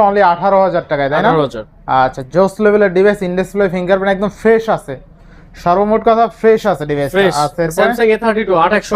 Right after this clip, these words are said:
Speaker 2: আঠাশ।
Speaker 1: Samsung এ থার্টি টু আট একশো আঠাশ কত থাকবে আজকে?
Speaker 2: বারো হাজার পাঁচশো।
Speaker 1: বারো হাজার পাঁচশো। না,
Speaker 2: বারো হাজার পাঁচশো।
Speaker 1: বারো করে দিবেন আজকে?
Speaker 2: দিয়ে দিলাম, বারো দিয়ে
Speaker 1: আচ্ছা,
Speaker 2: দিলাম।
Speaker 1: Samsung এ থার্টি টু আট একশো আঠাশ only বারো হাজার।
Speaker 2: বারো হাজার।
Speaker 1: জোস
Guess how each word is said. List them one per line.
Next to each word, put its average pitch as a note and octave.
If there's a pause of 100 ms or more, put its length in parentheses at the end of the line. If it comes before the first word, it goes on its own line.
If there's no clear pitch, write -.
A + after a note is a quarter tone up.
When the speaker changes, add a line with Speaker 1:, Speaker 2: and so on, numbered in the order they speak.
Speaker 2:
আঠাশ। C#3+ (160)
Speaker 1:
Samsung F#3
এ -
থার্টি A3
টু A#3+ (100)
আট G3+
একশো G#3+
আঠাশ G#3+
কত G#3+
থাকবে E3
আজকে? -
Speaker 2:
বারো G#3+
হাজার A#3
পাঁচশো। A3+ (320)
Speaker 1:
বারো A#3
হাজার A#3
পাঁচশো। G#3+
না, C#3+ (500)
Speaker 2:
বারো F3+
হাজার G3+
পাঁচশো। G#3
Speaker 1:
বারো A#3+
করে A#3+
দিবেন A3+
আজকে? D#3 (340)
Speaker 2:
দিয়ে A3+
দিলাম, G#3+
বারো F#3+
দিয়ে D#3
Speaker 1:
আচ্ছা, E3
Speaker 2:
দিলাম। F3
Speaker 1:
Samsung G#3+
এ -
থার্টি A3+
টু B3+ (140)
আট G#3
একশো A#3+
আঠাশ B3
only B3
বারো A3
হাজার। E3
Speaker 2:
বারো F#3
হাজার। C3+ (220)
Speaker 1:
জোস A3